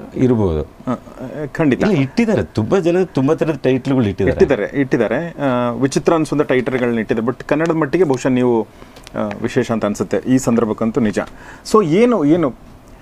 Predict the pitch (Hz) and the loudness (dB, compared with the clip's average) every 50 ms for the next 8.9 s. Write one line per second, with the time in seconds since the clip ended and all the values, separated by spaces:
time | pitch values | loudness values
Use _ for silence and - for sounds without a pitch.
0 | - - - - - 123 139 156 180 156 156 135 123 143 135 131 - 139 131 120 | -20 -20 -14 -4 0 0 2 2 2 -2 -2 -2 0 -2 -2 0 2 2 2 2
1 | 107 - 120 117 117 117 110 - 113 - - 95 87 82 80 - - - - - | 2 0 -2 0 0 -2 -2 -4 -6 -4 -4 -4 -4 -6 -10 -14 -20 -20 -14 -10
2 | 107 101 110 - - - 123 110 104 92 85 78 - - - - - - - - | -8 -8 -8 -8 -4 -2 0 0 0 -2 -4 -8 -14 -20 -20 -20 -20 -20 -20 -20
3 | - - - - - - - - - - - 120 110 - - - 123 107 104 101 | -20 -20 -20 -20 -20 -20 -20 -20 -20 -6 -2 -2 -2 -2 -2 -2 -2 -2 -2 -2
4 | 98 101 - - - - - 101 95 95 - 98 - - 80 71 - - - - | -6 -8 -12 -16 -20 -12 -10 -8 -8 -8 -10 -10 -8 -6 -8 -8 -10 -16 -20 -20
5 | - - - - - - - - - - - - - - - - - - - - | -20 -20 -20 -20 -20 -20 -20 -20 -20 -20 -20 -20 -20 -20 -20 -20 -20 -20 -20 -20
6 | - - - - - 120 104 104 117 143 170 160 - - 160 156 156 139 139 151 | -20 -20 -20 -12 -6 -2 0 2 2 2 2 0 0 -2 0 0 0 0 0 0
7 | 156 143 135 117 104 101 101 95 90 95 92 - - - 101 101 92 85 - - | 0 0 0 0 0 0 0 0 0 0 -2 -2 -2 -2 0 0 0 -2 -4 -6
8 | - - 101 101 101 - - - - - 107 113 117 123 127 127 120 113 | -6 -4 -2 0 0 -2 -4 -4 -2 0 4 4 4 4 4 2 2 2